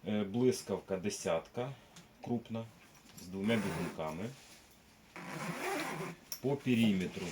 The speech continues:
по периметру, е, нашита лента. Тобто це зміцнює конструкцію повністю по периметру. На цю, е, ленту нашиті ручки. Їх чотири штуки.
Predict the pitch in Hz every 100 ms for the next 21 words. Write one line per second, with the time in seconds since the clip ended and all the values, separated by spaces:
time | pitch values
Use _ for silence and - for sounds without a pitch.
0 | 76 - - 107 - 104 98 90 80 87
1 | 82 76 - - 95 90 90 98 - 107
2 | 98 92 85 82 80 101 123 - - -
3 | - - - - - - - - - -
4 | 92 - 117 95 101 98 - 104 104 113
5 | 107 - 123 113 - 120 113 104 - 117
6 | 98 95 - 101 - 98 101 98 95 90
7 | - 92 - - - - - 110 107 -
8 | 120 101 - 82 101 104 107 117 95 -
9 | 95 98 - 107 87 - 82 - 107 104
10 | 87 - 127 131 - - - - - -
11 | - - - 117 147 - - 117 120 110
12 | - 87 -